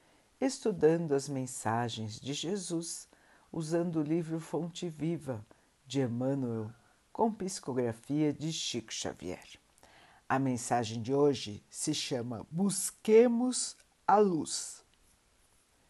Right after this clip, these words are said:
Toda escritura inspirada por Deus é proveitosa para instrução na justiça. Paulo, dois Timóteo três dezesseis.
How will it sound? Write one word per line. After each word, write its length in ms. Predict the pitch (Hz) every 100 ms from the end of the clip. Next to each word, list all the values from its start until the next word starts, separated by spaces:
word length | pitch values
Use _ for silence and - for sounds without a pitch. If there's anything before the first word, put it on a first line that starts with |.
| _ _ _ _ _ _ _ _
Toda 380 | - 247 277 202
escritura 680 | - - 139 135 - 147 143
inspirada 680 | 131 - - 131 131 139 127
por 220 | - 127
Deus 720 | 113 104 147 170 127 - - - _ _ -
é 80 | 135
proveitosa 1120 | - 156 151 156 160 165 135 135 147 160 160 - _ _ -
para 240 | 151 151
instrução 920 | 151 - - 131 120 - 147 156 175 - _ -
na 240 | 147 156
justiça. 920 | 175 165 160 - - 127 - - - - _ _ _ _ _ -
Paulo, 600 | 123 127 120 107 110 - _ _ _ -
dois 720 | 120 151 151 156 156 - - _
Timóteo 880 | - 220 165 117 113 127 - 135 131 - _
três 680 | - 143 143 147 143 - - - _
dezesseis. 1040 | - 165 143 139 - - - - - -